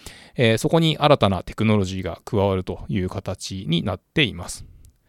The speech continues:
で、えーと、社内でもですね、このアクイジションの背景の、まあ、説明のようなものがあったのですけれども、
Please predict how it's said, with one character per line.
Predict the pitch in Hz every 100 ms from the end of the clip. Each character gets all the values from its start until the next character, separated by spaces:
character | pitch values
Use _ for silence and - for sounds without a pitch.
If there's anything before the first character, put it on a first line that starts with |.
| _ _ _ _ _ _
で、 | 180 170 160 170
え | 170
ー |
と、 | - 175 175 170 170
社 | - 208
内 | 160
で | 110
も |
で | 90
す | 85
ね、 | 131 123
こ | - 135
の | 127
ア | 113
ク | - 139
イ | 127
ジ | 143
シ | 139
ョ |
ン | 104
の | 95
背 | - 117
景 | 104 104 95
の、 | 139 147 -
ま | 117
あ、 |
説 | - 110 -
明 | 113 110 110
の | 110
よ | 110
う |
な | 101
も | 90
の | 98
が | 95
あ | 101
っ |
た | - -
の | 87
で | 87
す | -
け | -
れ | 95
ど | 98
も、 | 156